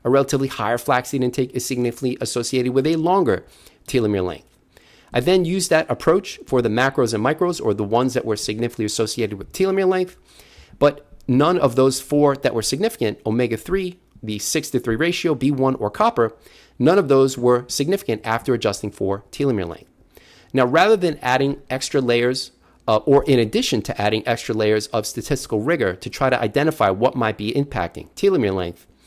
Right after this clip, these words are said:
I can alter level, eh, levels of these foods. And that to me would be the most direct approach. So that's the plan, to eat a bit less Parmesan, to eat a bit less cacao, and maybe a little bit more flax seeds.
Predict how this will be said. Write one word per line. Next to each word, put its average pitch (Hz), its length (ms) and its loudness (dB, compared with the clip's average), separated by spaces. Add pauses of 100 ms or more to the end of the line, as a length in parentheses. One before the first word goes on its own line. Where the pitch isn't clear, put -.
(400)
I - 80 -6
can 147 280 0 (140)
alter 156 540 4
level, 123 440 -2
eh, 120 120 -2 (140)
levels 139 400 2
of 123 120 2
these 135 180 -2
foods. 147 420 -6 (260)
And 113 120 -4
that 165 200 2
to 165 100 -4
me 202 120 -2
would 120 140 -2
be 123 100 0
the 123 100 0
most 120 560 -2
direct 110 340 -2
approach. - 480 -2 (400)
So - 160 0
that's 147 300 2
the - 80 -8
plan, 175 460 -2
to - 140 -6
eat 120 100 2
a 110 60 2
bit 156 260 -4
less 123 200 -2
Parmesan, 180 540 0
to - 140 -14
eat 113 100 -4
a 101 40 -4
bit 139 200 0
less 110 220 0
cacao, 175 520 -2 (100)
and 117 140 0
maybe 135 240 2
a 127 80 -4
little 180 280 2
bit 143 120 -2
more 117 200 2
flax 190 340 -4
seeds. 92 260 -6